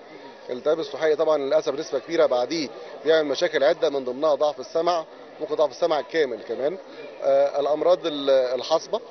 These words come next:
ممكن تؤدي إلى ضعف السمع. آه، التهاب الغدة ال-، النكفية المشهور، آه، آه، بين الناس باسم أبو اللوكيم ده برضو يؤدي إلى ضعف السمع، وغيرها كتير. وال-، آه، استخدام المضادات، بعض المضادات الحيوية التي تستخدم بصورة عشوائية. إحنا البلد الوحيدة في مصر ممكن تكلم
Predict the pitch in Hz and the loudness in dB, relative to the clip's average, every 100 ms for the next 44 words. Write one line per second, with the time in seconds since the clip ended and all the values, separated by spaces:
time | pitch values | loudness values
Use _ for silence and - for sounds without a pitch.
0 | - 139 147 131 139 131 127 131 123 143 | -12 -8 -2 0 2 2 0 -2 -2 -2
1 | 190 233 - - - - 135 135 123 151 | 0 -4 -10 -16 -14 -2 2 2 2 0
2 | 156 139 160 151 135 123 120 123 127 131 | 2 2 2 2 2 0 0 -2 -4 -4
3 | 123 160 147 127 127 120 151 165 143 131 | 0 4 4 2 0 -4 0 0 2 0
4 | 120 117 117 120 120 123 120 120 117 135 | 2 0 0 -2 -2 0 0 -2 -2 -2
5 | 135 151 147 139 143 135 131 123 - 156 | 2 0 0 -2 -2 -2 -2 -4 -4 -2
6 | 147 143 147 135 131 143 131 120 131 135 | 2 4 2 2 0 0 0 0 0 -2
7 | - 135 151 214 - - - - - - | -4 -2 0 -2 -6 -18 -18 -16 -16 -16
8 | - - 131 139 156 185 - 180 156 156 | -14 -2 2 4 4 4 2 2 4 4
9 | 151 147 175 170 143 147 - 151 196 185 | 2 -2 -2 2 4 2 0 0 2 4
10 | 185 180 170 190 165 151 127 165 170 156 | 2 2 4 6 4 0 0 0 0 2
11 | 143 165 131 87 - - - - - 143 | 4 4 0 -6 -10 -20 -20 -6 -4 -2
12 | - 180 160 131 135 170 151 135 139 143 | 2 2 4 0 0 2 2 2 0 0
13 | 139 101 90 - - 131 131 151 143 156 | 0 -2 -8 -10 -12 -6 0 2 4 2
14 | 151 151 165 151 160 156 139 151 165 160 | 0 0 -2 -4 -6 -6 -2 2 2 0